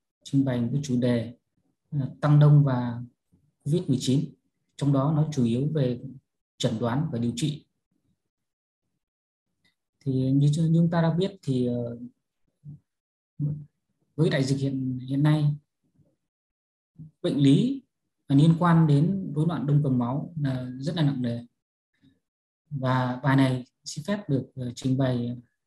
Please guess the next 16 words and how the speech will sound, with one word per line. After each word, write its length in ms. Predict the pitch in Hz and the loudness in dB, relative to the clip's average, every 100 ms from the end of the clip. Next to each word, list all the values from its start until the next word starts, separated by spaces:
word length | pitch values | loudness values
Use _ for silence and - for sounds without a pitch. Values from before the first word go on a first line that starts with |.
| _ _ _ _ _ | _ _ _ _ _
ba 160 | 156 147 | -2 2
vấn 120 | 165 | 4
đề 140 | 151 - | 4 2
chính. 360 | 135 170 - _ _ _ _ _ _ | 0 -2 -4 _ _ _ _ _ _
Thứ 180 | 147 147 170 | -4 0 2
nhất 220 | 220 - - - _ | 2 -2 -6 -20 _
là 320 | 143 131 127 123 - | -6 -4 -4 -8 -6
cập 220 | 139 143 | -4 0
nhật 180 | 147 135 - - | 2 2 0 0
cơ 140 | 147 | 0
chế 200 | 147 143 | 4 2
rối 100 | 180 | 2
loạn 160 | 156 143 | -4 -2
đông 160 | 131 | 0
cầm 100 | 131 | 2
máu 260 | 123 147 - | 0 -2 -6